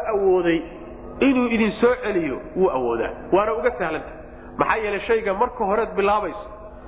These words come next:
iyo mar labaad oo uu dumay,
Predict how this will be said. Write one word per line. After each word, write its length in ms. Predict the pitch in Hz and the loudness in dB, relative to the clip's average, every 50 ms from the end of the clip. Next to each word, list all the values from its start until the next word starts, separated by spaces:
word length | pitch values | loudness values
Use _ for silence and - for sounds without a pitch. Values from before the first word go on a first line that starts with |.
| - - - - - | -16 -16 -10 -2 2
iyo 220 | 208 214 220 220 | 4 6 6 6
mar 280 | 214 214 247 254 233 233 | 4 4 2 2 2 2
labaad 480 | 214 208 214 202 196 214 220 220 214 214 - - | 2 2 2 2 2 2 2 0 0 -2 -4 -4
oo 120 | 202 196 196 | -2 0 0
uu 260 | 190 208 202 190 180 151 147 139 | 0 -2 -2 -4 -4 -4 -2 2
dumay, 300 | 170 180 180 190 196 | 4 6 6 6 4